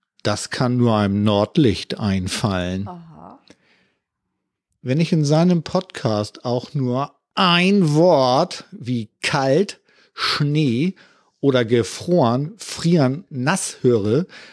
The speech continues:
Speaker 1: bekommt er von mir einen saftigen Kommentar mit den Worten „Flachland-Tiroler“, „Badeschlappenwanderer“ und „Saupreis“ geschrieben. Dotti, ich warte. <laughs>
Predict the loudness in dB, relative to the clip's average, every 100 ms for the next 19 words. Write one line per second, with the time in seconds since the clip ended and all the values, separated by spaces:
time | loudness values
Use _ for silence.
0 | _ -4 -4 -4 -4 -2 -2 2 0 2
1 | 0 2 2 0 0 0 0 -2 -4 -4
2 | -2 -2 0 0 0 0 0 0 2 2
3 | 2 2 2 2 -4 -6 -8 _ _ _
4 | -14 -6 -4 -2 -2 0 0 0 -2 -2
5 | -2 -2 -4 -4 -6 -8 -10 -20 _ -18
6 | -4 -2 0 2 2 2 2 0 0 -4
7 | -2 -2 0 0 0 0 0 -2 -4 -4
8 | -4 -2 -2 -2 -2 -2 -2 -2 -4 -8
9 | -2 0 0 -2 -4 -4 -10 -14 _ -20
10 | -20 _ -18 -2 -2 0 0 -2 -2 0
11 | 0 0 -4 -4 -8 _ -20 -16 -14 -12
12 | -16 -16